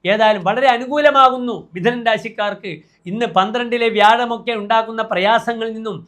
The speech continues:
ഒരു വളരെയധികം മോചനം ബൗദ്ധിക തലത്തിൽ അഞ്ചിലെ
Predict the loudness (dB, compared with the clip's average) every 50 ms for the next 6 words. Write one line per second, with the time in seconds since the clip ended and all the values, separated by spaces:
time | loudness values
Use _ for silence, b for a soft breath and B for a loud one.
0 | b b b -8 -4 0 2 2 2 2 0 -2 -2 -4 -4 -4 -4 -6 -8 -12
1 | _ _ _ _ -14 -8 -4 -2 0 0 0 0 0 0 0 0 -2 -4 -8 -16
2 | _ _ _ _ _ -4 0 0 0 0 0 -4 -4 -2 0 0 0 0 0 -2
3 | -4 -8 -10 -10 -8 -8 -6 -6 -6 -6 -6 -6 -6